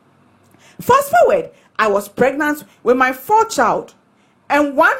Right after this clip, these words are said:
of his side chicks got my number from phone and text me telling me my husband has a baby with a girl around my area. Hmm.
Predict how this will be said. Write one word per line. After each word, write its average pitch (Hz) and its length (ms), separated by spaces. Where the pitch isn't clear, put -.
of 233 140
his 254 160
side 392 280
chicks 240 320
got 427 220
my 240 140
number 254 480
from 233 280
phone 240 440
and 302 200
text 523 300
me 254 300
telling 440 420
me 302 320
my 233 180
husband 370 540
has 294 180
a 208 80
baby 262 380
with 202 220
a 185 80
girl 185 420
around 208 340
my 165 240
area. 185 400
Hmm. 311 560